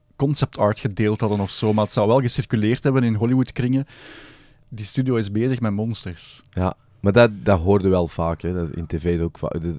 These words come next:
Speaker 2: de geheimen, ik denk dat het al van het moeilijkste is om te houden in de entertainmentwereld.
Speaker 1: Ondanks het feit dat Pixar dan, eh, eh, ettelijke mijlen verder weg ligt van Hollywood, want die zitten in, eh,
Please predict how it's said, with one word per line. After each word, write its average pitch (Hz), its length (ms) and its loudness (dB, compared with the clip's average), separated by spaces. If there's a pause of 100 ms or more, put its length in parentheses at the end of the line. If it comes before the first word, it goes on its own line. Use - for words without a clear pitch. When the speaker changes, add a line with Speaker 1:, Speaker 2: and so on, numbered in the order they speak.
(100)
Speaker 2:
de - 140 -10
geheimen, 98 720 -2
ik 87 140 -6
denk 87 120 -2
dat 87 140 -4
het 85 80 -2
al 82 60 -2
van 80 140 -2
het - 80 -8
moeilijkste 85 400 -2
is 82 140 -2
om 80 100 -4
te 78 100 -8
houden 78 340 -4
in 78 140 -4
de 76 120 -6
entertainmentwereld. 80 1040 -6 (1200)
Speaker 1:
Ondanks 127 360 2
het 104 120 -6
feit 110 240 -2
dat - 140 -6
Pixar 104 360 -2
dan, 98 340 -4
eh, 92 220 -4 (840)
eh, 95 140 -6 (560)
ettelijke 135 400 0
mijlen 117 480 4
verder 117 320 0
weg 110 180 0
ligt 123 200 -2
van 117 160 0
Hollywood, 120 360 0
want 113 140 -4
die 107 80 -6
zitten 107 260 -2
in, 101 180 0
eh, 92 280 0